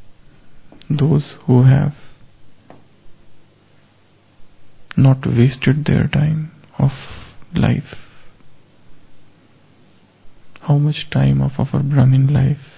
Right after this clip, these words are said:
we are wasting? In the waste, in the negative, in the unnecessary. That's a great question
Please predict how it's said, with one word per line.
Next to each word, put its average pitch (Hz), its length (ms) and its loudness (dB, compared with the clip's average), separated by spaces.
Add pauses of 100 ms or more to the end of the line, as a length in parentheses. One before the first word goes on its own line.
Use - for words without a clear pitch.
(280)
we 131 140 2
are 117 100 4
wasting? 147 580 -2 (960)
In 131 120 6
the 117 100 6
waste, 131 360 4
in 120 120 6
the 120 80 4
negative, 131 520 2 (560)
in 131 240 6
the 127 220 4 (2000)
unnecessary. 131 1040 4 (4000)
That's 131 380 0
a 123 40 -2
great 127 540 -2
question 135 480 -2